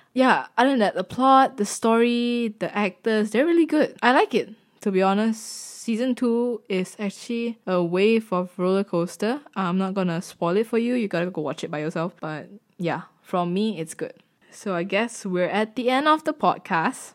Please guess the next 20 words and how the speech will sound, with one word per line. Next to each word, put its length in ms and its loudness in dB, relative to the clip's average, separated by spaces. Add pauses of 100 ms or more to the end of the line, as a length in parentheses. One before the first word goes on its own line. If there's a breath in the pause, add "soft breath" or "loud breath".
Thank 180 2
you 160 12
guys 240 6
so 160 2
much 240 2
for 140 0
listening. 640 0 (380 loud breath)
I've 500 0
never 300 2
talked 220 -4
so 220 0
much 440 -4 (180)
in 180 6
a 60 0
long, 260 2
long 220 -2
time, 400 -2 (560 loud breath)
and 220 -4
I 40 -4
felt 360 0